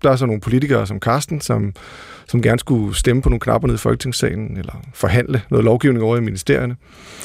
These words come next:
Og så ved bagdøren skulle der så gerne være nogle embedsmænd, som så skulle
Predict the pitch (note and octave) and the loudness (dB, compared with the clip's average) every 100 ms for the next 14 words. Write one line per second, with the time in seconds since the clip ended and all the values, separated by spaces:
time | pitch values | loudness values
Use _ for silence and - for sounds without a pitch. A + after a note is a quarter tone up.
0 | - - - - C#3+ E3+ D#3+ C3 B2+ E3 | -18 -18 -20 0 2 4 2 2 2 0
1 | C3 B2+ B2+ A#2+ A#2 A#2+ A#2 A2+ G#2+ B2+ | -2 0 0 2 2 0 0 0 0 0
2 | D3 D#3 C3+ A#2 - - - A2 G2+ A2 | 0 2 0 0 -6 -14 -4 -2 -2 -4
3 | B2 | -4